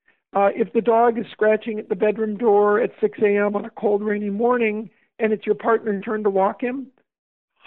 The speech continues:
offer to do that. In their view, it's money in the bank for, for this kind of, uh, for a more positive atmosphere. A-, and this, I'll say, a-, at the risk of going on too long, I-, I'll say that this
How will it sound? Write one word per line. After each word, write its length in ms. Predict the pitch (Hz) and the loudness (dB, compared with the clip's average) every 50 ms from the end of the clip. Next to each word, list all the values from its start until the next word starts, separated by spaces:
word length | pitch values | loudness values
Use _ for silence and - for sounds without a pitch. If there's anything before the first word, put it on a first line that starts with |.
| - - - | -20 -6 -2
offer 320 | 226 240 240 - - 247 | 0 0 0 0 -4 -4
to 100 | 214 226 | -2 -2
do 220 | 208 208 226 226 220 | -2 0 0 0 0
that. 360 | - - - - - - - | -2 -4 -6 -6 -8 -12 -10
In 180 | - 262 208 220 | -6 -4 0 2
their 180 | 240 254 269 | 2 2 2
view, 260 | 220 214 254 247 240 | 2 0 -2 0 0
it's 160 | 226 233 - 202 | -2 -4 -4 -6
money 320 | 208 214 226 226 226 226 | -6 -4 -4 -2 -2 -2
in 100 | 220 220 | -2 -2
the 80 | 220 202 | -2 -2
bank 320 | 208 202 202 208 233 262 - _ _ _ _ _ _ | 0 0 -2 -2 -4 -8 -12 _ _ _ _ _ _
for, 360 | - 202 202 202 202 196 196 233 - _ _ _ _ _ | 0 0 2 2 2 2 0 -2 -6 _ _ _ _ _
for 100 | 240 247 | -8 -6
this 180 | 202 247 226 - - | -6 -6 -8 -8 -4
kind 180 | - 226 220 214 | -2 0 0 0
of, 120 | 208 190 | 0 0
uh, 260 | 220 214 - 208 - - - - | -2 0 0 -2 -2 -4 -4 -2
for 200 | 214 208 202 220 | 0 0 0 2
a 200 | - 202 202 202 | 0 0 0 0
more 220 | 220 220 220 214 | 0 -2 -2 -2
positive 480 | 214 - 226 214 208 - 226 202 202 214 | -2 -2 -4 -4 -4 -2 -2 -2 -2 -2
atmosphere. 720 | 220 202 208 - 247 226 - - - 247 240 240 240 254 240 _ _ _ _ _ _ _ _ _ _ _ _ _ | -2 -4 -4 -6 -8 -12 -12 -12 -10 -6 -6 -6 -6 -6 -10 _ _ _ _ _ _ _ _ _ _ _ _ _
A-, 160 | - 262 - 277 | -6 -4 -2 -2
and 140 | 254 302 | 0 2
this, 120 | 370 381 - - - - | 2 0 0 -2 -4 -4
I'll 160 | - 240 226 - | -4 -4 -2 0
say, 280 | - 226 214 214 - - - _ _ _ _ _ - - | 4 4 4 4 2 -2 -10 _ _ _ _ _ -2 0
a-, 220 | 220 - - - | 0 0 2 0
at 140 | 208 208 - | 0 0 0
the 60 | 233 | 0
risk 260 | 226 247 240 - - | 2 2 0 -2 -6
of 80 | 220 208 | -4 0
going 260 | 220 208 208 208 208 | 2 2 2 2 0
on 160 | 208 208 208 | -2 -2 -4
too 160 | 208 - 208 | -4 -4 -4
long, 320 | 208 208 196 202 214 226 208 - _ _ _ _ _ _ _ _ _ _ | -2 -2 -2 -4 -4 -6 -8 -12 _ _ _ _ _ _ _ _ _ _
I-, 120 | - - | -6 -4
I'll 280 | - - - 226 226 - | -4 0 -2 -2 -2 -2
say 120 | 262 247 240 | -4 -4 -4
that 180 | 190 226 - - _ _ - | -4 -6 -8 -8 _ _ 0
this 180 | 311 339 330 | 0 0 2